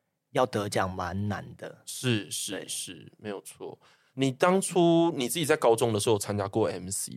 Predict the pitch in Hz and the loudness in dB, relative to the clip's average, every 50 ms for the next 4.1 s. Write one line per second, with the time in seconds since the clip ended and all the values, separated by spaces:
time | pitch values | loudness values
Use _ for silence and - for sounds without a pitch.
0 | - - - 60 - 131 _ _ _ _ _ _ _ _ - 104 117 151 175 180 | -12 -12 -12 -14 -14 -16 _ _ _ _ _ _ _ _ 0 2 6 6 6 6
1 | - - - 113 101 - - 107 104 104 104 101 - 127 127 117 107 101 - 117 | 6 2 -4 -6 -4 -2 0 2 2 2 2 2 4 4 4 4 4 2 -2 -2
2 | 98 98 104 101 - 101 82 82 - 90 92 92 101 110 104 98 104 107 104 98 | -2 -2 -2 -2 -2 -4 -4 -4 -6 -6 -6 -4 -2 -2 -2 0 0 0 0 0
3 | - - 98 87 87 - 95 92 92 101 104 95 - 92 85 85 - 85 76 76 | 0 0 0 0 0 -2 -4 -2 0 0 0 0 -2 -4 -6 -8 -8 -8 -8 -10
4 | - | -12